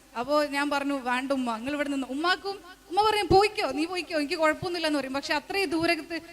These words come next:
ചിലപ്പോ ഒരു വർഷത്തിൽ രണ്ടോ മൂന്നോ പ്രാവശ്യം മാത്രം വരാൻ പറ്റും. വയ്യാണ്ട് കിടക്കുന്ന ഉമ്മാനെ ഒഴിവാക്കിയിട്ട് പോവാന്ന് പറയുന്നത് കുറച്ച് റിസ്ക്കാ. ആ സമയത്ത്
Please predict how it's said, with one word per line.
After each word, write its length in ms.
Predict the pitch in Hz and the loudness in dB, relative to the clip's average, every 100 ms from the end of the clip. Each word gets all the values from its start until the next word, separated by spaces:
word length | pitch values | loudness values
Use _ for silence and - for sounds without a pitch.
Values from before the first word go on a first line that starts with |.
| - | -4
ചിലപ്പോ 240 | 302 302 359 | -2 2 4
ഒരു 80 | |
വർഷത്തിൽ 400 | 339 320 330 339 | 4 4 0 0
രണ്ടോ 280 | 330 302 302 349 | 2 2 4 4
മൂന്നോ 200 | 330 330 | 4 4
പ്രാവശ്യം 320 | 320 302 311 | 2 2 2
മാത്രം 280 | 302 302 294 | 2 2 2
വരാൻ 220 | 277 277 | 4 6
പറ്റും. 300 | 269 262 262 277 - | 4 2 -4 -6 -4
വയ്യാണ്ട് 440 | 247 269 302 330 339 | 0 2 4 2 2
കിടക്കുന്ന 340 | 311 311 302 | 0 0 0
ഉമ്മാനെ 340 | 285 285 302 | 0 2 2
ഒഴിവാക്കിയിട്ട് 500 | 294 285 285 294 302 | 2 2 0 -2 -8
പോവാന്ന് 300 | 254 269 269 | -6 -4 -4
പറയുന്നത് 220 | 262 254 240 | -6 -8 -10
കുറച്ച് 220 | - 254 | -10 -8
റിസ്ക്കാ. 300 | 226 - 226 - 226 _ - _ _ _ - | -10 -10 -12 -12 -20 _ -20 _ _ _ -2
ആ 140 | 285 | 0
സമയത്ത് 640 | 330 311 294 294 294 302 | 0 0 0 0 -2 -6